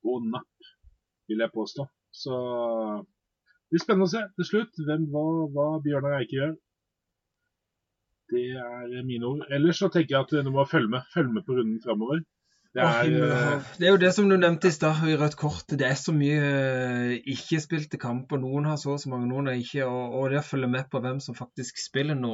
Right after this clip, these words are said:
Speaker 2: Og nå kommer disse hengekampene,
Speaker 1: Yes.
Speaker 2: og
Speaker 1: Neste runde så er for eksempel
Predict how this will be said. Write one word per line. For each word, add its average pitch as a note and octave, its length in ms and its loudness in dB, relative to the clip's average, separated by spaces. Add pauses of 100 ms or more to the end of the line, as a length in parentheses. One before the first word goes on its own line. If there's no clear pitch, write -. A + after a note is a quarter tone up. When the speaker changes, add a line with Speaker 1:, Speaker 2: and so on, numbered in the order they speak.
Speaker 2:
Og B2+ 100 2
nå D#3 160 6
kommer C#3+ 260 2
disse C3+ 220 0
hengekampene, D3 640 0
Speaker 1:
Yes. A2+ 400 -2
Speaker 2:
og - 760 -6
Speaker 1:
Neste E3+ 320 6
runde D3+ 240 8
så E3 220 0
er - 20 -6
for C#3 140 -6
eksempel C#3 320 -4